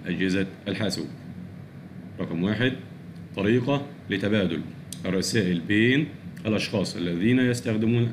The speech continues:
أجهزة الحاسوب. الاختيار الأول الروابط التشعبية، الاختيار الثاني البريد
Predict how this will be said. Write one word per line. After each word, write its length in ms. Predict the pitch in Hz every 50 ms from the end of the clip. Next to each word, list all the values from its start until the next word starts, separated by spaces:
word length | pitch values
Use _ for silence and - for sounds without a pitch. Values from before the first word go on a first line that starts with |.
| -
أجهزة 400 | 104 95 92 95 104 95 104 101 95 - - -
الحاسوب. 420 | 98 92 - 110 - - - 78 73 - - - - - - - - - - - - - - - - - - - - - - - - - -
الاختيار 380 | 110 110 110 - 135 127 113
الأول 380 | 104 - 113 127 135 143 160 165 - - - - - - - - - - - - -
الروابط 340 | 110 104 104 107 113 104 90
التشعبية، 760 | 90 87 90 - 98 90 90 87 110 117 117 120 120 120 117 - - - - - - - - - - -
الاختيار 460 | - 90 87 - - 104 104 104 92 92 - -
الثاني 540 | - - - 110 110 110 107 110 110 113 113 - - -
البريد 420 | 87 90 85 95 98 110 107 95